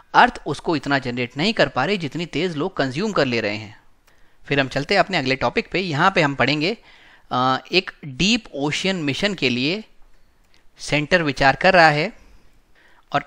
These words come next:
टारगेट्स रखे गए थे अक्टूबर दो हज़ार उन्नीस तक, यानी अक्टूबर दो हज़ार उन्नीस तक केंद्र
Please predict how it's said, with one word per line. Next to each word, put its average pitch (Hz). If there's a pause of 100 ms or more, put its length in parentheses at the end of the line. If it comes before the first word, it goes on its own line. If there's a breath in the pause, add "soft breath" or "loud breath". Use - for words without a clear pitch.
टारगेट्स 160
रखे 190
गए 170
थे 196
अक्टूबर 151
दो 139
हज़ार 131
उन्नीस 139
तक, 160
यानी 151 (420 loud breath)
अक्टूबर 226
दो 156
हज़ार 147
उन्नीस 185
तक 160 (440)
केंद्र 214